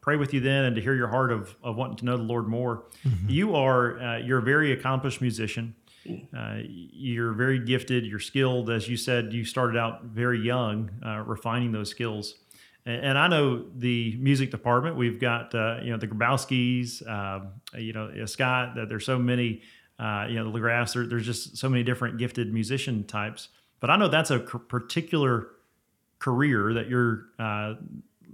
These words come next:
Speaker 1: you know, pursuing and skill set and, and education that takes a lot of time.
Speaker 3: Yeah.
Speaker 1: And so how have you been able as a, as a young man, as a college student, to be able to, to express and to walk in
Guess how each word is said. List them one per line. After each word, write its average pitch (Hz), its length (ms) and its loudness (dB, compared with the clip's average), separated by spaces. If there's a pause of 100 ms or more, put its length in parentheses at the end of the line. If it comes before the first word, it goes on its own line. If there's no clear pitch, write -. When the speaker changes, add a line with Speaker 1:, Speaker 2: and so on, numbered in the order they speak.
(200)
Speaker 1:
you 123 140 -10
know, 117 180 -4 (560)
pursuing 127 500 4
and 117 100 0
skill 147 240 0
set 117 300 2
and, 110 160 0
and 113 120 0
education 117 520 0
that 104 240 -2
takes 165 160 -4
a 107 60 -2
lot 120 240 -2
of 117 60 -6
time. 87 420 -6 (200)
Speaker 3:
Yeah. 135 400 2
Speaker 1:
And 117 220 -2
so 117 460 2 (460)
how 170 240 -6
have 156 140 2
you 143 120 0
been 131 140 2
able 117 440 2
as 120 240 2
a, 113 180 0
as 110 140 0
a 113 40 -2
young 123 260 0
man, 110 240 0
as 110 120 0
a 104 40 -6
college 117 340 -4
student, 104 420 -2 (680)
to 131 80 -2
be 123 180 2
able 120 300 0
to, 110 600 0
to 113 180 -2
express 131 600 2
and 120 100 -2
to 110 80 -4
walk 120 300 -2
in 113 420 -2